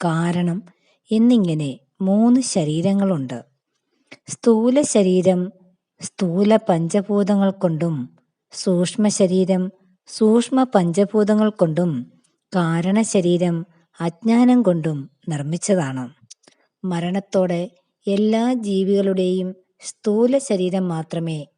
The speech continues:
നഷ്ടമാകുന്നുള്ളൂ. സൂക്ഷ്മ ശരീരവും കാരണശരീരവും നിലനിൽക്കും. സ്ഥൂല ശരീരം നഷ്ടമാകുമ്പോൾ ആ ജീവൻ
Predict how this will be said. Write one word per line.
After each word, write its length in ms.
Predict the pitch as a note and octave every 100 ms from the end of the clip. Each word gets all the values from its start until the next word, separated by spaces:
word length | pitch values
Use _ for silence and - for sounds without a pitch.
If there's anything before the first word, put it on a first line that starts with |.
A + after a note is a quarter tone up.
| -
നഷ്ടമാകുന്നുള്ളൂ. 1120 | D#3+ - - B3 A#3 F#3 E3+ D#3 C3+ C3 C3 _ _ _ _ _ -
സൂക്ഷ്മ 520 | - G#3 G3+ - G#3+
ശരീരവും 720 | - F#3+ F#3 F#3 F3+ F3 F#3 - _ _ _ G#3+
കാരണശരീരവും 1080 | G#3+ A3 A#3+ C4+ - G3+ F3+ F3 E3+ E3+ F3+ _ -
നിലനിൽക്കും. 840 | E3 D3 F3 F#3 D#3 - D3 C#3+ _ _ _ _ _ _ _
സ്ഥൂല 500 | - - B3 C4 C#4+
ശരീരം 500 | C#4+ B3 A3+ A3+ A3+
നഷ്ടമാകുമ്പോൾ 1000 | G3+ D#3+ - G#3 G3+ F3+ F3+ F3 F3 E3+ - -
ആ 220 | F#3+ G3
ജീവൻ 560 | G3+ F#3 F3 E3+ E3+